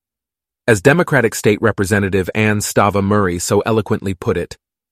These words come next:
"The books in our libraries should be chosen by librarians, not extremist politicians." Amen to that, Ann. So, let's raise a toast to Illinois for standing up against book censorship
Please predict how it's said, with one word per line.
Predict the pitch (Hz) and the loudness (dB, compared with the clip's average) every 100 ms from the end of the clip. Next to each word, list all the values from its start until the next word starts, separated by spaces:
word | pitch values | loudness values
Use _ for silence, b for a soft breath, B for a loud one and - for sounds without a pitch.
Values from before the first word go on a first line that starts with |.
| _ - | _ 2
"The | |
books | 110 165 - 165 | 4 4 2 0
in | |
our | 135 127 | 2 2
libraries | 123 127 123 117 110 113 107 - | 2 2 2 2 2 0 -4 -4
should | 120 | -4
be | 98 107 | -2 -2
chosen | - 117 110 113 | 2 2 2 0
by | 104 | 0
librarians, | 104 110 98 113 120 104 82 73 76 - | 2 0 2 2 4 2 -2 -8 -10 -2
not | 110 - | 0 0
extremist | 92 - - 117 104 95 - - | -4 -6 -4 -2 0 -2 -6 -4
politicians." | 101 95 - 104 - 80 80 104 - _ _ _ _ _ _ _ _ _ | -2 0 -2 -6 -6 -8 -10 -12 -18 _ _ _ _ _ _ _ _ _
Amen | 104 101 104 101 | 0 2 2 0
to | 104 | -2
that, | 92 101 90 | 0 0 0
Ann. | 90 87 90 - _ _ _ _ _ _ _ _ _ _ | -6 -8 -10 -14 _ _ _ _ _ _ _ _ _ _
So, | - 110 101 123 _ _ _ _ | 2 4 4 -2 _ _ _ _
let's | 120 160 135 | 0 2 4
raise | 127 120 | 4 4
a | 120 | 0
toast | - 117 107 - | 2 2 2 -2
to | - | 0
Illinois | 107 107 104 101 95 | 0 0 0 0 -2
for | 98 | -4
standing | - 113 107 104 | -2 0 0 0
up | 104 107 | -2 -2
against | 98 95 104 | -2 -4 0
book | 113 - | 0 0
censorship | - 85 - 82 - 82 | -2 -4 -6 -8 -6 -8